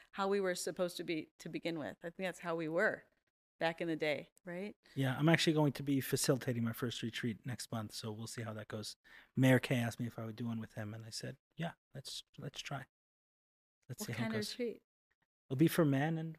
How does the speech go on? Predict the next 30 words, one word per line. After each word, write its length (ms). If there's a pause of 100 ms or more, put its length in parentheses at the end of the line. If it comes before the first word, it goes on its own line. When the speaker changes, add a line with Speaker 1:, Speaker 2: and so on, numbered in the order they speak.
Speaker 2:
we'll 80
see 160
who 120
comes. 440 (1040)
We'll 100
see 140
who 60
Speaker 1:
Oh. 40
Speaker 2:
comes, 200
but 180
there'll 120
be 160
a, 240 (280)
a 60
lot 180
around 220
nature 460
and, 360
um, 400 (1600)
you 80
know, 200
I'm 160
big 260
on, 300
uh, 380 (880)
you 120
know, 140 (240)
ice 220
baths, 480
and 240